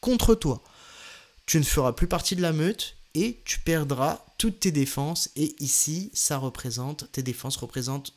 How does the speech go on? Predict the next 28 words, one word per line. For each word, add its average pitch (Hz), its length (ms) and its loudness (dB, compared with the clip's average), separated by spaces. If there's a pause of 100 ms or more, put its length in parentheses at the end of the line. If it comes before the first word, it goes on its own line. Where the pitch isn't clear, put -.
ton 170 140 -4
portefeuille, - 680 -2
ton 170 200 -2
argent. 123 340 -4 (560)
Attention, 160 760 0 (100)
le 135 240 0
marché 160 420 2
n'est 147 260 -2
pas 135 500 -2
un 190 260 2
endroit 127 520 -4 (140)
où 175 100 0
on 208 180 2
s'amuse. 208 680 2 (580)
On, 151 160 -2 (140)
on 160 140 0
s'amuse 156 420 2
peut-être - 460 -2
un 165 60 0
petit - 160 0
peu 175 160 0
avec 151 200 2
les 135 100 0
mêmes 143 240 0
coins, 156 300 0
avec 110 200 -4
quelques 151 300 -2
dollars, 151 480 0